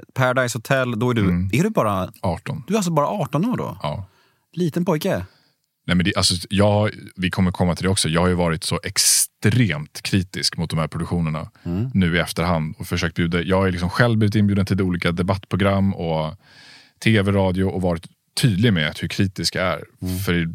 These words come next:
Speaker 2: mig idag är ju arton en tonåring.
Speaker 1: Mm.
Speaker 2: Alltså det, man är absolut vuxen, men man är inte klar.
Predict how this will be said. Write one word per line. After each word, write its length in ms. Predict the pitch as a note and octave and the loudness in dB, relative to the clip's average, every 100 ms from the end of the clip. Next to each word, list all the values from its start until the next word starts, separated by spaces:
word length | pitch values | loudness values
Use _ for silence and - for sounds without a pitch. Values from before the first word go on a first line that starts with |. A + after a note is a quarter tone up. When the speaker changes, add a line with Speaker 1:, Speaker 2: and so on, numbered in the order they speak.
| - | -4
Speaker 2:
mig 480 | F#2+ F#2+ C#3 G#2 - | 2 4 4 2 0
idag 420 | F2+ F#2 A#2 D2+ - | -2 0 0 0 0
är 140 | E2 | 0
ju 100 | D#2+ - | -2 -2
arton 800 | F2+ D2+ - - A#2+ E2 F#2+ A#2 - _ _ _ | -2 -4 -4 0 2 4 2 0 -4 _ _ _
en 100 | F2 | -8
tonåring. 720 | - F#2 E2 G#2 E2+ C2+ - | 0 0 2 0 0 -6 -8
Speaker 1:
Mm. 200 | F#2+ F2 D#2 - _ | -4 -4 -4 -14 _
Speaker 2:
Alltså 200 | F#2 F2 | -4 -2
det, 400 | F#2+ G2+ G2 F#2+ | 2 2 2 0
man 200 | G2 A#2+ | 0 2
är 40 | |
absolut 480 | G#2+ - - F#2+ D#2+ | 0 -2 -2 -2 -4
vuxen, 300 | F#2+ - - | -6 -4 -2
men 220 | E2 D#2 - | -2 -2 -4
man 220 | E2 D#2+ | -6 -4
är 60 | D#2+ _ _ _ | -6 _ _ _
inte 540 | A2+ E2+ D2+ _ - | 0 0 -4 _ -2
klar. 460 | G2 D3 C2 - | 2 0 0 -4